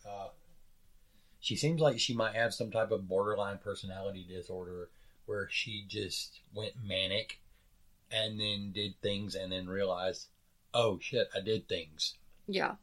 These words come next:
Speaker 2: like the snapping and not realizing what the things you say and
Speaker 1: And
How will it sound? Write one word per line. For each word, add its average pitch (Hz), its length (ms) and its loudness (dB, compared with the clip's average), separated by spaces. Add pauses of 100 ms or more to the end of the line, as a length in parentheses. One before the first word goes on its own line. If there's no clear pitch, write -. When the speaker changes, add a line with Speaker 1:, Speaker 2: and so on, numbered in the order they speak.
(120)
Speaker 2:
like 196 380 6
the 202 100 4
snapping 196 580 4
and 180 120 2
not 185 220 6
realizing 185 720 6
what 196 180 2
the 196 80 4
things 190 300 2
you 185 60 0
say 175 500 2
and 160 140 0
Speaker 1:
And 113 540 0